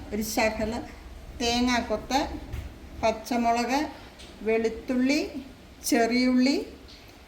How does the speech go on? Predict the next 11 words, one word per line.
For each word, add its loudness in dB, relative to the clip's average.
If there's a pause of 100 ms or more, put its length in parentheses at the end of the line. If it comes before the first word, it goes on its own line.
(280)
പിന്നെ -6 (200)
ഉലുവ -2 (480)
പൊടിക്കാനുള്ളത്, 0 (160)
ഉലുവ, 0 (960)
ശർക്കര, 4 (840)
മുളക് 4
പൊടി, 4 (800)
പുളിയെ, 4 (580)
ലേശം 4
മല്ലിപ്പൊടി, 2 (3250)
കായപ്പൊടി. 2